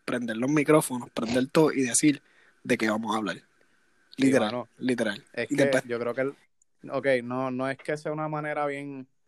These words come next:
Speaker 2: yo no puedo, no sé si esté erróneo diciendo que es la mejor manera, pero es cool también porque tú fluyes.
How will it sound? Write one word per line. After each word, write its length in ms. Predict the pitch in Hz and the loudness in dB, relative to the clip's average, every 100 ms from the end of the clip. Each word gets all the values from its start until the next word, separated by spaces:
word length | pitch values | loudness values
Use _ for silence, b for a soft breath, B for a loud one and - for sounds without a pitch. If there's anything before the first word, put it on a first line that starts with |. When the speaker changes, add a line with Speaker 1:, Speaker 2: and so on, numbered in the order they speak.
| _ _ - | _ _ -12
Speaker 2:
yo 120 | 123 | -6
no 100 | 127 135 | -4 0
puedo, 280 | 156 151 - - | 0 0 -4 -20
no 220 | - 123 | -10 -6
sé 160 | 147 135 | -4 -4
si 140 | 139 | -4
esté 200 | 131 - 120 | -4 -4 -4
erróneo 460 | 123 123 131 127 | -2 -2 0 -2
diciendo 420 | 113 110 113 120 | -6 -8 -8 -8
que 80 | 120 | -6
es 60 | 127 | -4
la 140 | 127 | -4
mejor 280 | 123 117 117 | -6 -6 -8
manera, 520 | 117 107 104 120 104 - _ _ _ _ _ _ _ - - | -6 -8 -6 -6 -8 -10 _ _ _ _ _ _ _ -20 -4
pero 800 | 110 107 104 104 104 104 101 101 | -2 0 -2 -2 -2 -2 -4 -6
es 140 | 120 - | -8 -6
cool 300 | - 135 135 | -2 -2 0
también 480 | 151 143 135 151 170 | -2 0 -2 -2 -2
porque 500 | 156 151 135 127 120 | -6 0 0 0 -2
tú 140 | 113 | -8
fluyes. 540 | 117 117 123 156 156 | -8 -6 -4 -2 -2